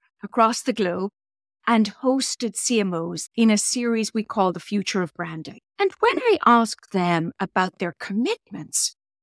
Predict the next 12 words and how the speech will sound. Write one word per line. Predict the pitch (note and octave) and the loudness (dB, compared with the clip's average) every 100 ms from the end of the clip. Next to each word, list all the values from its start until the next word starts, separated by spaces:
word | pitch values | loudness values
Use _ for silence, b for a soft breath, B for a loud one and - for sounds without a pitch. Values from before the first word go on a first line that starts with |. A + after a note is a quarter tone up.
| _ _ - | _ _ -8
you | D4 | -6
might | C#4 G#4+ B4+ - | -6 -6 -6 -2
be | |
surprised | A#3+ - G#3 A#3+ C#4+ D#4+ - | -2 -2 -4 -6 -2 -2 -4
to | G3+ | -6
learn | D3+ D3 - - _ _ _ | -6 -6 -10 -16 _ _ _
that | - - C#4+ | -10 -10 _
many | C4+ C#4+ E4+ A4 G#4+ | -8 -4 -4 -4 2
of | B3 - | 2 0
them | - - - _ _ b _ | -12 -16 -18 _ _ b _
focused | - - D4+ D#4+ - A#3 - | -8 2 4 4 2 0 0
on | F3+ F3 F3 | -4 -2 -4